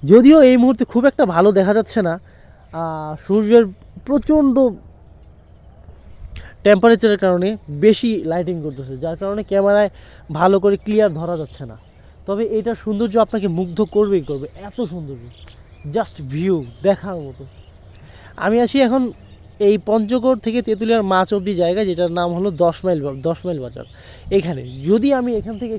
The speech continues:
সোজা চলে যাই তেঁতুলিয়ায়, ডাকবাংলো মানে একটা জিরো পয়েন্টে চলে যাই, তো ওই জায়গায় সব থেকে বেশি সুন্দর, কারণ ওইখানে গেলে আমি অনেকটা কাছে চলে গেলাম পাহাড়ে,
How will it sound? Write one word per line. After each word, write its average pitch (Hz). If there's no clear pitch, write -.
সোজা 247
চলে 233
যাই 208
তেঁতুলিয়ায়, 233
ডাকবাংলো 196
মানে 202
একটা 196
জিরো 175
পয়েন্টে 240
চলে 170
যাই, 185
তো -
ওই 226
জায়গায় 254
সব 277
থেকে 247
বেশি 202
সুন্দর, 156
কারণ 202
ওইখানে 196
গেলে 196
আমি 180
অনেকটা 226
কাছে 214
চলে 196
গেলাম 156
পাহাড়ে, 127